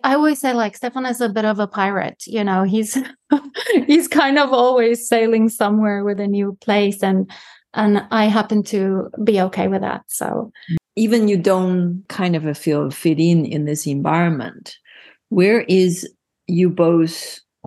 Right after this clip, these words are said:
Speaker 2: rooted in your home?
Speaker 1: I think if I look back on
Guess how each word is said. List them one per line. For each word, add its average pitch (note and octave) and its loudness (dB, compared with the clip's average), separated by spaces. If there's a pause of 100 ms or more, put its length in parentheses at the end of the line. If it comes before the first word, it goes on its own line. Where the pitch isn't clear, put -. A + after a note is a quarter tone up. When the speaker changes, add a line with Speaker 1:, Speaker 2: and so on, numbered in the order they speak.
Speaker 2:
rooted F3 -4 (180)
in D#3 -8
your C#3 -6
home? B2+ -12 (180)
Speaker 1:
I A3+ -8
think D4 -2
if C#4+ -6
I B3 0
look G#3+ -2
back G#3+ -6
on G#3+ 0